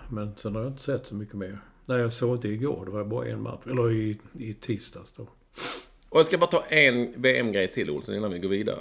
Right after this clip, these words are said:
Speaker 1: Mm.
Speaker 2: Det är att jag fick igång en liten, ja, ja, men i små saker och sånt som man ändå kan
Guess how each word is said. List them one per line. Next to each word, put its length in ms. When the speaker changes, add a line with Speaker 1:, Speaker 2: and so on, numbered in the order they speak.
Speaker 1:
Mm. 300
Speaker 2:
Det 100
är 60
att 60
jag 240
fick 240
igång 260
en 60
liten, 260
ja, 160
ja, 120
men 160
i 180
små 400
saker 460
och 60
sånt 200
som 100
man 100
ändå 220
kan 320